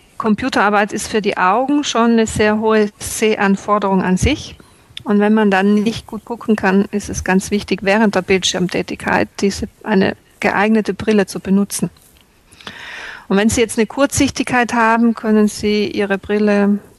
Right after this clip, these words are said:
die Sie normalerweise benutzen, auch am Computer benutzen. Das geht. Wenn Sie das Auge ein bisschen entlasten möchten, können Sie auch eine leicht abgeschwächte Brille benutzen. Ich spreche von einer halben Dioptrie bis einer Dioptrie,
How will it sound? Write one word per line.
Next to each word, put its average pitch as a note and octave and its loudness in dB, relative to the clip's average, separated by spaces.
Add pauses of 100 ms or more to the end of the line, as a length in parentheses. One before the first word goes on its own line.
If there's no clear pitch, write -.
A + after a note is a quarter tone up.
die G3+ -2
Sie G3 -2
normalerweise G3+ 2
benutzen, G#3 0
auch - 0
am F#3 2
Computer G#3+ 0
benutzen. B3+ 0
Das F#3+ 0
geht. B3+ 0 (760)
Wenn A3 2
Sie A3 0
das G3+ 0
Auge A3 2
ein G#3 4
bisschen G#3 0
entlasten G#3 0
möchten, A3+ 0
können G3+ 2
Sie G3+ -2
auch F#3+ 0
eine G3 2
leicht F3+ 0
abgeschwächte A#3 -2
Brille G#3+ 0
benutzen. G#3 0 (120)
Ich G#3+ -2
spreche - -6
von F#3+ 2
einer F#3 0
halben F#3+ 4
Dioptrie G3 -2
bis F#3+ -4
einer G#3+ 2
Dioptrie, G#3+ 0